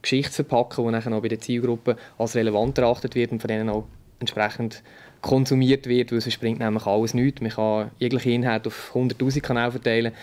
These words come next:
Wenn die Zielgruppe findet, das interessiert mich nicht, dann interessiert sie sich nicht. Es ist extrem hilfreich, wenn man Corporate Videos hat, weil in der heutigen Zeit mit, äh, Internet, Online, Mobile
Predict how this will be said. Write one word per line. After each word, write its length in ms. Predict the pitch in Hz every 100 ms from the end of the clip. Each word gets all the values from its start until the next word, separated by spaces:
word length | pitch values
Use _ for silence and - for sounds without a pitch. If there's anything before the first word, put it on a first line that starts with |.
| - -
Wenn 120 | 107
die 60 | -
Zielgruppe 360 | 113 113 113
findet, 300 | 113 113 110
das 140 | - -
interessiert 460 | 110 110 - 117
mich 100 | 131
nicht, 200 | 113 110
dann 80 | 107
interessiert 480 | 107 101 - 98 -
sie 80 | 113
sich 80 | 110
nicht. 320 | 95 - - _ _
Es 100 | -
ist 120 | 139
extrem 400 | 131 - 131 135
hilfreich, 480 | 139 147 190 185 156
wenn 180 | 139 131
man 240 | 123 123 - - _ _
Corporate 400 | - 135 131 131
Videos 240 | 131 123 117
hat, 320 | 139 - - - -
weil 100 | 123
in 60 |
der 80 | 123
heutigen 320 | 135 135 120
Zeit 280 | - 135 -
mit, 340 | 113 - - - _ _ - -
äh, 280 | 110 110
Internet, 580 | 131 135 131 127 127 - -
Online, 300 | 117 120 117
Mobile 420 | 120 127 127